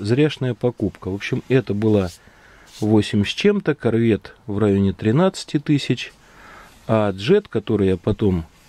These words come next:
который потом посмотрим мы с вами, он пятьдесят шесть обошёлся. Ну, примерно такой вот ценовой уровень.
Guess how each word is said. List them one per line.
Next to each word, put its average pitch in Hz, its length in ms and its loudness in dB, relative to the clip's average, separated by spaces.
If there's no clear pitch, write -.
который 95 340 2
потом 98 360 0
посмотрим 98 640 0
мы 95 100 0
с - 120 -6
вами, 87 460 0
он 143 300 2
пятьдесят 107 500 -2
шесть 92 340 -2
обошёлся. 90 640 -6
Ну, 160 120 2
примерно 127 460 2
такой 110 280 0
вот 87 180 -2
ценовой 101 400 2
уровень. 98 420 2